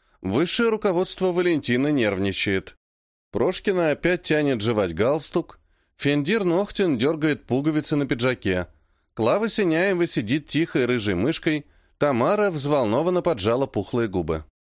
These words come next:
Своему топ-менеджменту я уделил особое внимание.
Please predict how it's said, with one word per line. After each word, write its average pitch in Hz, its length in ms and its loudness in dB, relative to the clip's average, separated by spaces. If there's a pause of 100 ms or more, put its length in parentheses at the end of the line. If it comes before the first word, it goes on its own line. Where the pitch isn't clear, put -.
(520)
Своему 143 480 0
топ-менеджменту 156 1040 0
я 180 180 2
уделил 127 420 0
особое 92 440 0
внимание. 82 640 -2